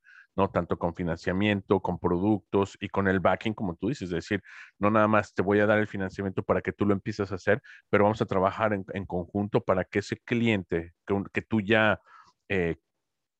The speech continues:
cautivaste y cultivaste, pueda empezar a crecer de otra manera, ¿no? Y de una, de una, de una forma más acelerada y tener cada vez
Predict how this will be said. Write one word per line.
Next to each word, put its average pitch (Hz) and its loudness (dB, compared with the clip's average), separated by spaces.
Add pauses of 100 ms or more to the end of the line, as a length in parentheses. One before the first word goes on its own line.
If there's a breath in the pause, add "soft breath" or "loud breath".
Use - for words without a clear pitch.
(240)
cautivaste 107 2
y 101 -8
cultivaste, 110 0 (440)
pueda 110 4
empezar 101 -2
a 101 -2
crecer 98 -2
de 92 0
otra 90 -4
manera, 85 -2
¿no? 92 -4
Y 87 -4
de 95 -4
una, 95 0
de 95 -6
una, 98 -2
de 87 -6
una 98 -2
forma 92 -2
más 90 -4
acelerada 101 2
y 127 4
tener 117 0
cada 123 2
vez 117 -2